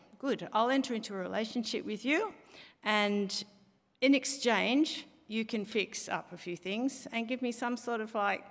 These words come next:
meaning here." The day I made this deal with God started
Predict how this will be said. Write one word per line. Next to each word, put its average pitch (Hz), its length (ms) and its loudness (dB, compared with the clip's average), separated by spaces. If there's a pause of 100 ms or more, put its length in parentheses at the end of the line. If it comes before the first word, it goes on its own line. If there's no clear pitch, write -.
(160)
meaning 220 480 2
here." 165 420 -4 (1200)
The 247 60 -2
day 302 260 8
I 294 100 10
made 262 360 8
this 311 220 4
deal 277 240 6
with 262 200 0
God 262 400 6 (140)
started 220 560 2